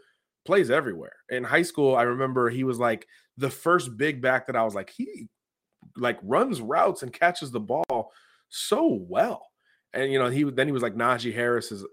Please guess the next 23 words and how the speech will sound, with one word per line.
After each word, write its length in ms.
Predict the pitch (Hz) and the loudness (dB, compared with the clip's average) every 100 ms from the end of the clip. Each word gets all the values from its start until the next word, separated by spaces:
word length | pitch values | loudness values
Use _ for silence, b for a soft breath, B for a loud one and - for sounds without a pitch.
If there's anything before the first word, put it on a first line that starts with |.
| - | -10
like, 260 | 107 98 95 | -8 -8 -2
mentor, 680 | 127 147 135 135 135 127 | 2 2 2 2 4 4
and 120 | 131 113 | 2 -2
then 140 | 107 | -2
Najee 360 | 113 127 131 131 | 2 2 2 -4
became 380 | 123 139 127 | -4 -2 -2
that 220 | 123 120 107 | 0 -2 0
big 240 | 123 113 | -2 0
back 260 | 120 117 120 | 0 0 -2
that 140 | 113 | -4
catches 320 | 131 117 120 | -2 -2 -4
the 80 | 107 | -6
ball 240 | 110 113 | 0 0
so 220 | 110 127 113 | 0 -2 -2
well. 260 | 139 147 B B B | 0 -2 B B B
And 160 | 123 | -2
now, 380 | 127 151 160 147 - | 6 8 8 4 0
you 80 | 127 | -2
know, 40 | |
here's 240 | 143 160 | 0 0
Jerry 400 | 110 127 185 180 | -2 0 2 2
<laughs> 0 | |
Mixon 560 | 135 113 120 - 147 131 | 2 -6 -8 0 0 0